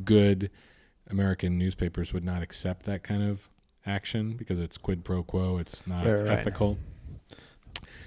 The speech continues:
Speaker 1: Downbeat, you know, most jazz magazines are, have no issue with such a thing 'cause there's no way they could ever afford to send
Speaker 2: Right, right,
Speaker 1: someone.
Speaker 2: right.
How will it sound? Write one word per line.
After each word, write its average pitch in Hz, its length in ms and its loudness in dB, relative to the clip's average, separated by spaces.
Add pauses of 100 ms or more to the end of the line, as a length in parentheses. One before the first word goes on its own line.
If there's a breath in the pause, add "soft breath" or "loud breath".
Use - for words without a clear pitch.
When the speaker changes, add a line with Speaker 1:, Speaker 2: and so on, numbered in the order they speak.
Speaker 1:
Downbeat, 101 460 4 (140)
you 127 120 4
know, 104 140 6
most 117 260 4
jazz 107 220 4
magazines 95 500 0
are, 92 280 -2 (160)
have 90 160 -4
no 92 180 0
issue 87 300 -2
with 80 180 -6
such - 280 -6
a 87 40 -8
thing 78 300 -8
'cause 78 220 -6
there's 85 220 -4
no 90 120 -4
way 85 140 -2
they 80 140 -4
could 85 120 -6
ever 80 220 -6
afford 85 340 -6
to 82 80 -10
send - 200 -6
Speaker 2:
Right, 107 120 0
right, 98 60 0
Speaker 1:
someone. 85 140 -2
Speaker 2:
right. 65 180 -6